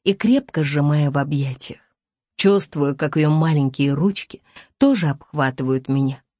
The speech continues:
Не могу удержаться от слез. "Не плачь, мамочка", говорит она. Все напряжение прошлой недели,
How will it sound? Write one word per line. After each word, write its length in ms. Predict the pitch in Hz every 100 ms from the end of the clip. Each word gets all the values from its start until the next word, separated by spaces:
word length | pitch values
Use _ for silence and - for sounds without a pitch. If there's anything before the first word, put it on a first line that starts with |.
| _ _ -
Не 160 | 202
могу 320 | 185 160 156
удержаться 760 | 180 143 139 143 143 135 - 131
от 120 | 131
слез. 480 | - 127 131 - - _ _ _ _ -
"Не 240 | 403 440 453 - 440 466 453 415
плачь, 240 | 330 233 -
мамочка", 1000 | 392 440 427 403 339 254 - - 208 - _ _ _ -
говорит 500 | 175 160 151 139 143
она. 300 | 139 139 185 _ _ _ _ _ _
Все 300 | - - 233
напряжение 800 | 247 - 233 220 175 180 170 156
прошлой 560 | 147 170 180 160 156 147
недели, 580 | 147 139 165 170 160